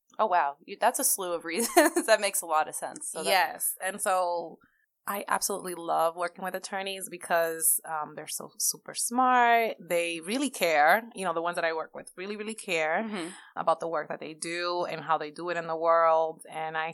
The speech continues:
Speaker 2: can't see there. It's, it's a really big way for me to make a difference
Speaker 1: Mm-hmm.
Speaker 2: by working with these powerful women and kind of, you know, having this, like,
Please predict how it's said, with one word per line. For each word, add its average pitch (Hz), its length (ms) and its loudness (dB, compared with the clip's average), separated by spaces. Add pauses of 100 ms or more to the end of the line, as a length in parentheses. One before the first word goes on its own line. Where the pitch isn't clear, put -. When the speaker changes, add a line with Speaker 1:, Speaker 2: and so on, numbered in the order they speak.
Speaker 2:
can't 185 260 -6
see 175 540 -8 (380)
there. 185 200 -2
It's, 175 280 -12
it's - 120 -6
a 196 120 -6 (160)
really 214 260 -6
big 170 340 -6
way 165 160 -4
for - 160 -10
me 165 80 -12
to 151 60 -10
make 151 180 -12
a - 40 -10
difference - 560 -4 (180)
Speaker 1:
Mm-hmm. 190 320 -12
Speaker 2:
by 160 140 2
working 160 400 -6
with 151 120 -8
these 156 160 -4
powerful 156 420 0
women 180 440 0
and 165 180 -6
kind 156 220 -8
of, 156 80 -8 (300)
you 160 80 -18
know, 147 100 -16 (160)
having 160 180 -10
this, 151 160 -8
like, - 140 -14